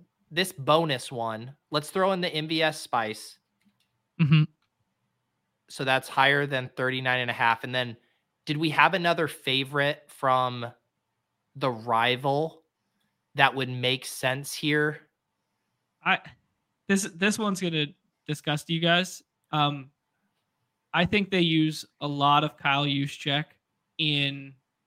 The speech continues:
Speaker 2: their zone run scheme, and I think he doesn't run the football,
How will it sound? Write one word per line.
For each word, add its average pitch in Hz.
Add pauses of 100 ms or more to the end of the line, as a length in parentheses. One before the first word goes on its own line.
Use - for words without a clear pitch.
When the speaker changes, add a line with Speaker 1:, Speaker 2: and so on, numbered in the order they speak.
(100)
Speaker 2:
their 143
zone 139
run 135
scheme, 147 (140)
and 143
I 139 (140)
think 147 (260)
he 147
doesn't 139 (100)
run 139
the 147
football, 156